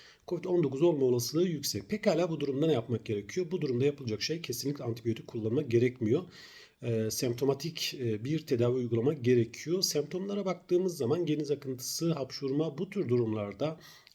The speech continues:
antihistaminikler ya da grip ilaçları kullanılabilir. Eğer çok ciddi bir halsizlik, yorgunluk varsa tansiyon düşüklüğü olmasından dolayı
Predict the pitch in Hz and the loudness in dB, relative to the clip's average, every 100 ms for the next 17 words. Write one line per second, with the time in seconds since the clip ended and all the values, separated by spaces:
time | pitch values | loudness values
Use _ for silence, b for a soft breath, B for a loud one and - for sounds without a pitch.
0 | - 156 180 170 123 - 110 104 - 156 | -6 -4 -4 -6 -6 -4 -4 -4 -6 -4
1 | 151 123 147 165 B B B - 170 185 | -2 0 0 -2 B B B -2 -2 0
2 | 110 - 120 117 - 131 120 117 117 160 | -4 -4 -2 -4 -2 -2 0 2 0 0
3 | 170 180 - 160 180 180 - 208 - - | 0 0 -2 0 0 -4 -10 -10 -10 -12
4 | 143 208 214 175 - 139 139 151 160 143 | -6 -2 0 0 0 -2 -2 -6 -4 -2
5 | 143 151 151 143 170 180 - 156 160 143 | -2 -2 -4 0 0 0 -2 -4 -4 -2
6 | 139 139 196 170 123 117 107 147 156 143 | -2 0 -4 -4 -8 -10 -10 -4 -2 0
7 | 123 - 127 147 160 135 120 120 220 | -2 -4 0 0 2 0 4 4 2